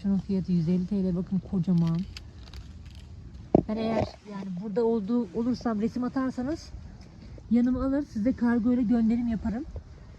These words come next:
Şey, geç saate kadar burada olacağım ben. İnşallah videom yüklenirse siz de izler bana dönüş yaparsınız. Şöyle şunun ismini bilmiyorum arkadaşlar. Bu da çok güzel olmuş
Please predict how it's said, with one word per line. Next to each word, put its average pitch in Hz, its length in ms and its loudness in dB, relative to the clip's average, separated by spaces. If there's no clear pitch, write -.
Şey, 202 200 0
geç 240 200 4
saate 208 240 4
kadar 202 280 4
burada 208 180 4
olacağım 175 360 4
ben. 277 160 0
İnşallah 196 440 0
videom 196 340 2
yüklenirse 220 640 0
siz 208 280 -2
de 214 100 2
izler 202 400 0
bana 208 180 0
dönüş 208 240 0
yaparsınız. 196 840 0
Şöyle 202 580 -4
şunun 214 200 -4
ismini 214 360 -2
bilmiyorum 202 500 4
arkadaşlar. 196 720 -2
Bu - 60 -4
da 185 60 -2
çok - 200 -6
güzel 175 220 -2
olmuş 175 300 0